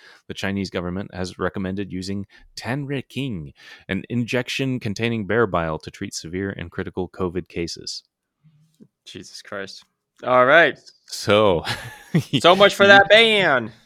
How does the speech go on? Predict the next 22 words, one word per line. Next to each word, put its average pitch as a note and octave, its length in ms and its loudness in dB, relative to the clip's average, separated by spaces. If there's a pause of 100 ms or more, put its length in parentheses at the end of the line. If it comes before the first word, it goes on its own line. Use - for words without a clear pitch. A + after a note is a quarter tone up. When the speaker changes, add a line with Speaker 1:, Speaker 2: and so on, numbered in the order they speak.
(140)
Speaker 1:
Yeah, G#2+ 340 -4 (100)
<laughs> - 80 -4
we B2+ 220 2
are G2 80 4
back G#2 420 -4
to A#2 120 -6
using G#2+ 380 -2
live G2 280 -6
animals, F#2 560 -10 (800)
uh, E2+ 180 -4
because F2 320 -2
you G2 80 2
have F#2+ 140 -2
to F#2+ 80 -2
extract F2+ 480 -4
this E2 240 -6
from D#2 480 -8 (640)
living, D#2 560 -6 (340)
living D#2+ 380 -6 (340)
bears, D#2+ 480 -10 (1000)
apparently. - 520 -14 (460)
Speaker 2:
So, F3 420 -6